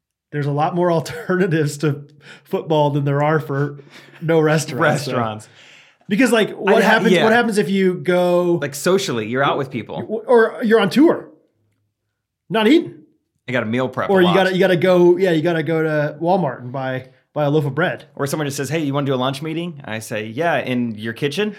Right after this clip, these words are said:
Speaker 1: <laughs> Yeah.
Speaker 2: I, I can do that."
Speaker 1: Yeah, let me, let me put on the broiler. <clears throat> Um,
Speaker 2: Meet on a park bench. I'll bring my food.
Speaker 1: Yeah, bring your, bring your brown bag.
Speaker 2: Y-,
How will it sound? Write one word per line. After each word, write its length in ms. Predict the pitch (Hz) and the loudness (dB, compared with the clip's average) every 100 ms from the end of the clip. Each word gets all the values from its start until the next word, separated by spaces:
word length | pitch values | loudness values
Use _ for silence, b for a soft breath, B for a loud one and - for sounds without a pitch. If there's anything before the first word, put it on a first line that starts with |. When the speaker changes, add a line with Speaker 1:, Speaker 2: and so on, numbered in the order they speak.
| - | -18
Speaker 1:
<laughs> 180 | - - | -20 -6
Yeah. 160 | 202 233 | -2 0
Speaker 2:
I, 140 | 262 | 0
I 40 | 147 | -2
can 140 | 165 | -2
do 100 | 131 | -2
that." 220 | 123 131 170 | 0 2 2
Speaker 1:
Yeah, 100 | 170 | 2
let 120 | 180 | 2
me, 80 | 190 | 2
let 120 | 196 | 0
me 60 | |
put 120 | 214 226 | 2 0
on 80 | |
the 60 | 196 | 2
broiler. 480 | 160 214 226 233 - | 2 4 4 0 -10
<clears throat> 40 | - - | -14 -8
Um, 500 | 247 151 131 117 117 - | -2 0 0 -4 -10 -12
Speaker 2:
Meet 240 | 117 120 | -6 -4
on 100 | 110 | -4
a 60 | 110 | -6
park 280 | - 113 - | -4 -6 -2
bench. 380 | 139 143 - - - - | -2 -2 -8 -16 -20 -14
I'll 80 | 113 | -8
bring 140 | 117 110 | -6 -6
my 80 | |
food. 340 | - 117 123 135 | -8 -6 -6 0
Speaker 1:
Yeah, 240 | 165 151 | 2 2
bring 220 | 127 156 147 | 2 0 2
your, 260 | 151 - | -2 -4
bring 160 | - 147 | -4 -4
your 80 | 143 | -4
brown 400 | - 131 127 135 | -6 -6 -4 -2
bag. 280 | 143 143 - | -2 -2 -6
Speaker 2:
Y-, 140 | 123 | -10